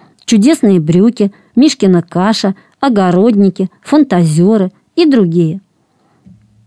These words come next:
Печатались они в основном в журнале для детей "Мурзилка". Эти рассказы вошли в первый сборник Носова "Тук-тук-тук", тысяча девятьсот сорок пятый год. Через год издательство "Дед Гиз"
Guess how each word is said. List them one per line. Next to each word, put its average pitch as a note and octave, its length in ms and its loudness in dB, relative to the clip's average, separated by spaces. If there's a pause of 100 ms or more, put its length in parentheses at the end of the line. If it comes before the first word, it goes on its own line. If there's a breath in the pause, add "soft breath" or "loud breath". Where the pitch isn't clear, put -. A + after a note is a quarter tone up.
(800)
Печатались E4 640 0
они C#4+ 200 2
в C4+ 40 0
основном C#4 460 2
в A3+ 40 2
журнале A#3+ 420 2
для G#3+ 180 0
детей B3 380 0
"Мурзилка". G#3+ 680 0 (540)
Эти G#3 220 -2
рассказы G#3 560 0
вошли F3+ 320 0
в - 100 -8
первый F#3 380 0
сборник F3 480 -2
Носова G#3 480 0 (240 soft breath)
"Тук-тук-тук", D4 840 -4 (120)
тысяча F#3 340 -4
девятьсот G3+ 340 -2
сорок G3 240 -4
пятый G#3 280 -2
год. F#3+ 220 -2 (840 soft breath)
Через A3 420 0
год B3 320 -2 (100)
издательство F#3+ 680 0
"Дед F3 220 -2
Гиз" G#3+ 340 -2